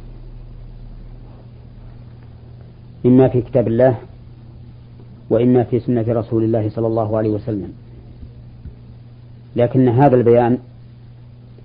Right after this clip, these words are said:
قد يخفى على بعض الناس، إما لقصوره وإما لتقصيره،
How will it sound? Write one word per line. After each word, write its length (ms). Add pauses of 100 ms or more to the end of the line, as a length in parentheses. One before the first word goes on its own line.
(280)
قد 160
يخفى 280
على 280
بعض 220
الناس، 340 (1400)
إما 280
لقصوره 560 (840)
وإما 360
لتقصيره، 560